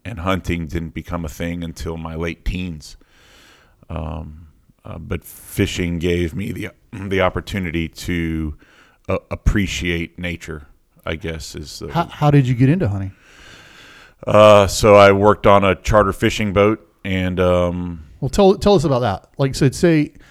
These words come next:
Speaker 2: you, you went to work on a charter fishing boat. Was that inshore? Was it
Speaker 1: No, it was
Speaker 2: offshore?
Speaker 1: offshore. It was a forty-six foot. Well, so when we, when I started, it was a thirty-eight foot Bertram. Um, we ran out of Crandon Park Marina.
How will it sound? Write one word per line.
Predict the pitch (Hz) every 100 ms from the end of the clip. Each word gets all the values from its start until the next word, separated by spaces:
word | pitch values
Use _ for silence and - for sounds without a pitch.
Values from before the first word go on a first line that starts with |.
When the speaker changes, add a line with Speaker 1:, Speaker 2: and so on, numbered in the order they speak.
| _ _ - - _
Speaker 2:
you, | 175 143
you | 151 147
went | 151
to | 151
work | 139 135
on | 123
a |
charter | - 127
fishing | 117 123 120
boat. | 117
Was | 120
that | 123 113
inshore? | 147 147 - 160 156
Was | 139 104
it |
Speaker 1:
No, | 113 104
it | 110
was | 113
Speaker 2:
offshore? | 110
Speaker 1:
offshore. | 104 120
It |
was | 107
a | 107 98
forty-six | 90 107 104 - 101 -
foot. | 104 -
Well, | 110 104 98
so | 92 113
when | 107 107
we, | 107
when | 107 107
I |
started, | 98 - 107 104 98
it |
was | 92 87
a |
thirty-eight | - 98 90 92 87
foot | - 90 -
Bertram. | 90 85 - 82 - _ -
Um, | 92 87 87 85 85 82 85
we | 92
ran | 87 90
out | 85
of | 85
Crandon | - 90 85
Park | - 87 -
Marina. | 87 87 87